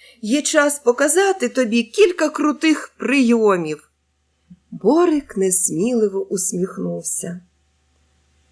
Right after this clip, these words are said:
Один вовчик підсадив Борика на перекладину, легко й упевнено. Інший лагідно підтримав, коли їжачок зістрибував.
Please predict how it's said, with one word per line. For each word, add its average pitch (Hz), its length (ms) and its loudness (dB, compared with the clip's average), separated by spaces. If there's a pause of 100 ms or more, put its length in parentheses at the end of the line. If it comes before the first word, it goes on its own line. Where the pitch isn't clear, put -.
(120)
Один 247 420 4
вовчик 185 560 -6 (340)
підсадив 226 720 0
Борика 196 460 2
на 175 120 -2
перекладину, 190 1040 0 (220)
легко 262 420 0
й 165 80 -4
упевнено. 220 720 -2 (680)
Інший - 680 0 (360)
лагідно 220 560 2
підтримав, 294 720 2 (320)
коли 247 280 2
їжачок 240 680 2 (220)
зістрибував. 220 960 -2